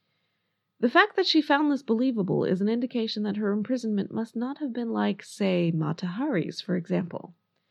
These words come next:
But she realized her mistake when she recognized the park she had been driven to was a field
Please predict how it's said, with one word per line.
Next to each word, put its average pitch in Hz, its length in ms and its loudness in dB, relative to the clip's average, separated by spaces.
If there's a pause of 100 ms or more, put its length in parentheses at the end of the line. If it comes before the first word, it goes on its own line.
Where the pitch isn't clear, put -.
(220)
But 269 200 4
she 277 160 4
realized 311 460 2
her 285 120 2
mistake 240 520 0
when 196 100 -2
she 208 160 -4
recognized 220 580 -2
the 190 60 -14
park - 340 -6
she 208 180 -2
had 202 120 -2
been 196 140 0
driven 202 340 0
to 156 300 0 (420)
was 247 160 -2
a 294 80 6
field 277 360 2